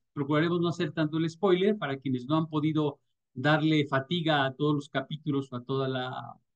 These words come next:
el tiempo de la película, pero para que también les quede esa, ese, esa posibilidad de lectura frente a un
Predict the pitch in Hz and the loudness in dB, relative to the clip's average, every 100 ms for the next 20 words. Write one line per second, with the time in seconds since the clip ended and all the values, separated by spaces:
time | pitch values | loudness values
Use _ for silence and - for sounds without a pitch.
0 | _ 135 135 160 160 151 139 143 175 175 | _ -12 0 0 0 0 0 -2 -4 -4
1 | 185 202 214 - _ _ _ _ _ 170 | 2 2 2 -6 _ _ _ _ _ 0
2 | 160 175 175 165 190 220 214 - 190 185 | 4 2 2 2 4 4 4 4 4 4
3 | 180 175 165 165 160 160 - 170 160 165 | 2 -2 0 0 0 -4 -2 -2 0 -2
4 | 170 165 - - 156 170 151 156 160 170 | -4 -6 -6 -2 0 2 2 2 2 2
5 | 170 175 180 180 151 139 - - 180 156 | 2 2 2 2 2 0 0 2 4 4
6 | 131 - _ _ _ _ 139 139 147 151 | 0 -6 _ _ _ _ 0 2 2 6
7 | 151 151 151 | 6 6 2